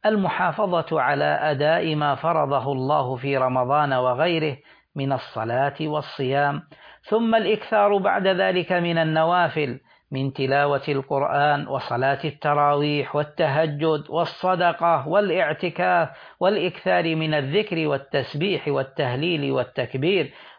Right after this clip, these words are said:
والجلوس في المساجد للعبادة فيها، وحفظ الصوم عما يبطله أو يخل به من الأقوال والأعمال المحرمة والمكروهة". انتهى كلامه رحمه الله.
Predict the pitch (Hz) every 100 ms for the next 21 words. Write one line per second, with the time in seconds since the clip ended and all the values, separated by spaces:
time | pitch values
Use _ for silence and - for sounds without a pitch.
0 | - 180 196 185 185 175 185 160 175 170
1 | 151 175 160 156 147 147 147 139 135 143
2 | 143 135 127 131 160 180 151 135 - -
3 | - _ 123 - 175 160 151 135 - 170
4 | 170 151 123 139 139 135 135 131 135 185
5 | 175 151 143 147 143 143 131 - 233 226
6 | 185 165 143 156 147 139 135 131 139 131
7 | 127 135 139 127 131 131 139 127 123 135
8 | 131 123 120 113 - 117 123 156 123 -
9 | 120 117 113 - 139 160 135 131 - -
10 | - _ - 185 143 160 131 127 - 123
11 | 139 139 123 123 120 - 117 107 117 -